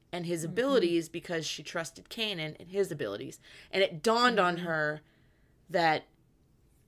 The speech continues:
Speaker 1: okay, he wouldn't be making this shit up.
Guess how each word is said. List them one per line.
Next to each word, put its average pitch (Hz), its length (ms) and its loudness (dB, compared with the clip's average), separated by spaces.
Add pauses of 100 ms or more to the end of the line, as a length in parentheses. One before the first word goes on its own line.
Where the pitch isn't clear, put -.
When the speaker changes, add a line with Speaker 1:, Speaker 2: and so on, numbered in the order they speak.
(140)
Speaker 1:
okay, 190 260 4
he 185 140 -2
wouldn't 214 220 2
be 185 280 0 (460)
making 202 380 4
this 165 120 0
shit 156 300 0
up. 143 420 2